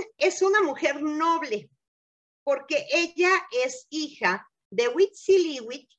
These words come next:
que es el hermano del señor de Tenochtitlan, Chimalpopoca.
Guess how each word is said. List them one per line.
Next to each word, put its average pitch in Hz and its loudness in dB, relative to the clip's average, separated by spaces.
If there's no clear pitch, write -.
que 269 2
es - 0
el 226 2
hermano 262 0
del 233 -4
señor 254 -2
de 214 -2
Tenochtitlan, 196 -6
Chimalpopoca. 277 -2